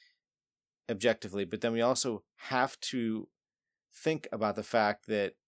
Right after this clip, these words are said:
okay, this movie is, say, X years old. It's twenty years old. So, you know,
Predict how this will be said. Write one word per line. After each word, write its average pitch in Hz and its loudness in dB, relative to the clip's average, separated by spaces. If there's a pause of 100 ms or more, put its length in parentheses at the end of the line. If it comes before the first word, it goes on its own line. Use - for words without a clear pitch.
(120)
okay, 101 -4 (640)
this 120 0
movie 113 0
is, 107 4
say, 107 2 (460)
X - 0
years 107 0
old. 92 0 (200)
It's - 2
twenty 131 0
years 107 0
old. 92 0
So, 98 2 (320)
you 104 -4
know, 98 0